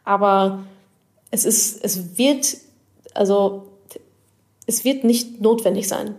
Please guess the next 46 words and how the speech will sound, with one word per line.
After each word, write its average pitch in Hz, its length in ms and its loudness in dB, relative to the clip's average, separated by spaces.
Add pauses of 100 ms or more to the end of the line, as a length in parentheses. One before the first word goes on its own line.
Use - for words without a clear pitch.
Du 202 80 -6
musst 254 400 0
Wege 277 260 2
finden, 302 640 -2 (340)
wie 202 220 0
das 233 220 2
nicht 233 300 0
notwendig 202 720 2
ist. - 380 -2 (440)
Und 202 160 0
wir 202 100 4
reden 254 220 4
ja 240 120 4
auch - 100 -6
nicht 269 200 -2
davon, 226 260 0
dass 214 160 -2
du 233 60 -2
eine 214 120 0
hundert-Mann-Company, 220 1200 -2 (420)
ähm, 196 520 0 (100)
von 202 240 0
jetzt 233 200 4
auf - 140 0
gleich 214 220 2
aus 196 100 -4
dem 196 100 -6
Boden 196 200 -2
stammst 208 260 0
und 208 120 -2
ein 190 60 -6
Büro 220 320 2
brauchst 196 500 2
und 196 160 -6
irgendwie 202 300 0
alles. 226 340 2
Das - 200 -8
brauchst - 500 -4
du - 100 -10
alles 165 280 -2
nicht. - 380 -6
Das - 120 -18
brauchst 254 380 0
du - 40 -4
alles 208 240 -6
nicht. - 220 -16